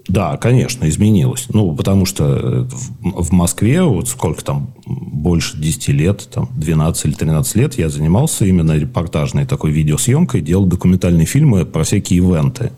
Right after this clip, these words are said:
В Москве вся работа как бы оборвалась, э, в конце февраля.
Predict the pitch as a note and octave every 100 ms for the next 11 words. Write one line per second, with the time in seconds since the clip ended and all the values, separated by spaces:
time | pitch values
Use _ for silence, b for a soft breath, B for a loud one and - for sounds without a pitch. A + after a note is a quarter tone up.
0 | _ - F#2 G2+ - G2+ F#2+ E2+ F2 E2
1 | E2+ D#2+ D2 D2 C2+ B1+ - C#2 C#2 D2
2 | - F2 F2 F2 F2 D#2 C#2+ - - -
3 | - - B2 B2+ A#2 - - - - -
4 | - - D2+ D#2+ F#2+ E3